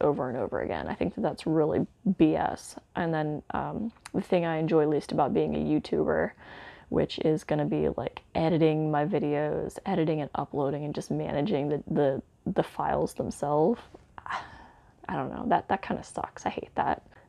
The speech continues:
Andre Salquero says, uh, "Top three favorite films I've seen this year for the first time." Wow, I saw so many good movies this year, so this was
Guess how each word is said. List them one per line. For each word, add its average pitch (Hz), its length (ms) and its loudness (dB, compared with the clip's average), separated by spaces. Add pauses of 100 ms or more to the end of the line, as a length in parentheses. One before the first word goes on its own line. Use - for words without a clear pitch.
(180)
Andre 160 480 4
Salquero 170 1040 2
says, 143 760 -2 (180)
uh, 160 280 0
"Top - 360 0
three 175 300 4
favorite 160 440 2
films 165 420 -2
I've 147 200 2
seen 165 300 -2
this 156 180 -4
year 147 140 4
for - 140 -4
the - 80 -16 (160)
first - 320 0
time." - 480 -4 (680)
Wow, - 540 4
I - 80 6
saw 254 240 0
so - 360 2
many 180 200 4
good 147 420 2
movies 147 320 2
this - 240 -2
year, 131 220 2
so - 120 -4
this 170 260 2
was 156 320 4